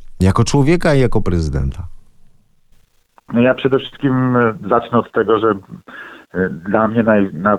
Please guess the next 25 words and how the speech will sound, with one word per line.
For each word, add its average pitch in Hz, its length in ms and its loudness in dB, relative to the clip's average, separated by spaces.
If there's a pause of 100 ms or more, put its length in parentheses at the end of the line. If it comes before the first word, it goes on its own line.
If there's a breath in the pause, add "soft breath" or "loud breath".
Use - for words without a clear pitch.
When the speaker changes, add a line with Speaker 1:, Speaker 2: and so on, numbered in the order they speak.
Speaker 2:
na 104 160 0
pierwszym 107 360 0
miejscu 104 260 0
absolutnie 104 400 0
są 107 160 0
interesy 104 440 0
Polski 107 440 0
i, 95 540 0
i, 98 160 -6
i, 110 220 0
i 107 40 0
naszego 107 360 0
społeczeństwa 104 840 2
w 101 160 -12
bardzo 113 280 0
szerokim 117 360 -2
tego 101 200 -2
słowa 101 240 2
znaczeniu, 95 400 -2
bo 95 80 -2
także 104 260 0
patrząc 101 400 -2
na 104 80 0
przyszłe 110 300 -2
pokolenia. 120 500 0